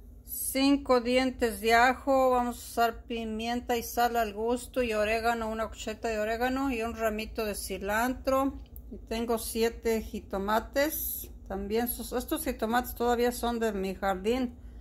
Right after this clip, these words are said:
que los de los que sembré el año pasado. Bueno, voy a empezar con, ah, el corte de verduras. También tengo aceite para freír todo esto.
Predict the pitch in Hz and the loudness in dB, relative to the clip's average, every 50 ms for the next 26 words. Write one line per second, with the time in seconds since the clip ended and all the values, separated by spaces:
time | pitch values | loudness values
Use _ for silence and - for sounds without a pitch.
0 | - - - - - - - - - - - - - - - - - 196 196 202 | -16 -16 -16 -16 -16 -18 -18 -18 -18 -16 -16 -16 -18 -18 -16 -12 -8 -4 -2 -2
1 | 196 185 180 - - 190 196 190 190 185 185 190 185 185 196 185 - - 208 190 | -2 -2 -4 -6 -2 0 2 2 2 2 2 2 2 2 0 -2 -2 -4 -6 -6
2 | - - 196 190 185 202 214 214 214 208 214 220 226 220 220 - 202 180 - - | -4 -2 -2 0 0 2 2 2 2 2 2 2 0 -2 -2 -2 -4 -4 -4 -2
3 | - 202 208 233 247 294 370 359 - - - - - - - - - - - - | 2 4 4 4 6 4 2 2 0 -4 -12 -16 -18 -20 -20 -18 -18 -18 -18 -18
4 | - - - - - - - 240 247 240 226 220 247 254 277 294 277 - - 220 | -18 -18 -18 -16 -14 -6 0 2 4 4 4 4 4 4 4 2 0 -2 -2 -2
5 | - - 262 254 262 254 262 262 240 226 220 214 208 202 196 190 185 180 175 - | 0 2 4 4 4 4 2 2 2 2 2 2 2 4 4 2 2 0 -2 -6
6 | - - - - - 190 180 - - 226 240 233 240 - 247 226 202 190 180 175 | -14 -18 -14 -12 -12 -10 -8 -2 0 2 2 0 0 -2 -2 0 2 2 2 2
7 | 170 170 - - - - - - 180 190 180 180 170 202 202 202 180 170 - - | 2 -2 -6 -14 -16 -16 -12 -6 -4 -2 -2 -2 -2 -2 -2 0 -2 -2 -4 -6
8 | - - - - - - - - - - - - - - - - - - - - | -12 -14 -14 -14 -16 -16 -18 -18 -18 -18 -18 -18 -18 -20 -18 -18 -18 -18 -18 -18
9 | - - - - - - - - - - - - - - - - - - - - | -14 -10 -8 -8 -8 -10 -14 -14 -14 -14 -14 -14 -14 -14 -16 -18 -18 -18 -16 -16
10 | - - - - - - - - - - 240 240 240 220 254 262 277 285 277 277 | -16 -16 -16 -16 -16 -16 -14 -8 -2 2 2 2 4 4 4 4 4 4 2 2
11 | - 262 262 269 262 262 254 247 - - - 262 269 269 269 - 262 254 - 208 | 2 2 2 4 4 4 4 4 2 0 2 4 4 4 2 0 -2 0 2 2
12 | 208 208 - - - 220 208 214 220 220 226 233 - - 226 220 220 208 190 196 | 2 2 0 -2 -4 -4 -2 -2 -2 -2 -4 -8 -6 -4 -2 -2 0 0 0 -2
13 | 202 - - - - - 170 160 | -2 -2 -4 -8 -8 -6 -8 -8